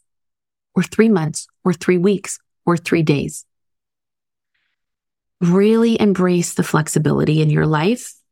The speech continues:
and use it to your advantage. Instead of looking at flexibility and saying, "I can't handle this. I'm just going to maybe shut down and scroll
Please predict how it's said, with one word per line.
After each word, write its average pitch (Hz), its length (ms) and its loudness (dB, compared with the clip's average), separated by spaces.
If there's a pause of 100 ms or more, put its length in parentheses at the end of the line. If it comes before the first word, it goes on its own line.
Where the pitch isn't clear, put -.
(120)
and 180 120 2
use 214 340 2
it 247 140 -2
to - 160 0
your 170 460 0
advantage. 151 840 0 (680)
Instead 190 800 2
of 175 160 0
looking 196 360 2
at 190 100 -2
flexibility 165 840 0
and 165 160 0
saying, 156 500 -2 (400)
"I 185 120 0
can't 185 360 -2
handle 170 380 2
this. 165 380 -2 (680)
I'm 190 220 4
just 180 260 0
going 165 320 0
to 170 440 0
maybe 160 240 -2
shut 202 280 0
down 185 500 0 (200)
and 165 160 0
scroll 156 640 -2